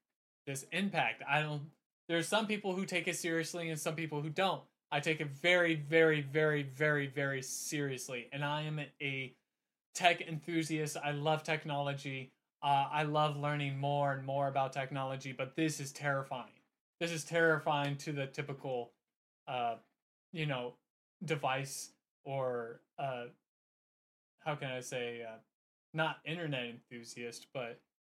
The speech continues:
just technology enthusiast. Like, I l-,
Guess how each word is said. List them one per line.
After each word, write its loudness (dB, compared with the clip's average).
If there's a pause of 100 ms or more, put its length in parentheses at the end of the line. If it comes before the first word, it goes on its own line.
(240)
just -4
technology -4
enthusiast. -14 (360)
Like, 0
I 8
l-, 2